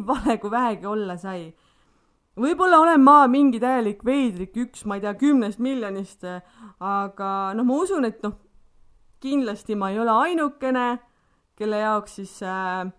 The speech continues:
kogu see täiskasvanute asi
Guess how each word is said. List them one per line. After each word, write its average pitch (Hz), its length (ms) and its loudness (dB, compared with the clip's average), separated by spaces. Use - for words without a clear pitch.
kogu 202 320 -2
see 180 640 -4
täiskasvanute 254 760 0
asi 240 300 -2